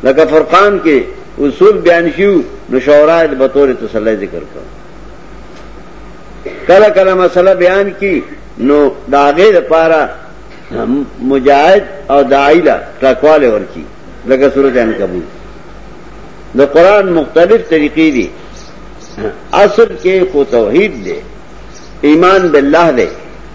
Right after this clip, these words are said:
ایمان بالرسول او بالکتاب والآخرت دی. دا اصل اصول دی. نو دې دپاره قرآن کریم نور سورتونه بیا پیش کوي. دارنګه مخکې مسله بیان شو د توحید مکمل.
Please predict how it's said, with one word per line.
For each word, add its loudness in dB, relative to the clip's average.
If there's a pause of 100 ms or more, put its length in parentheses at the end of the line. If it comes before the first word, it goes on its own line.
(380)
ایمان 2
بالرسول 2 (280)
او -2
بالکتاب 0
والآخرت 0
دی. -14 (140)
دا 0 (120)
اصل -4
اصول -8
دی. -14 (540)
نو 2
دې 4
دپاره 0
قرآن 0
کریم 0 (560)
نور 4
سورتونه 0
بیا 2
پیش -6 (100)
کوي. -8 (1160)
دارنګه 2
مخکې 0
مسله 0
بیان 0
شو 2
د -2
توحید -2
مکمل. -2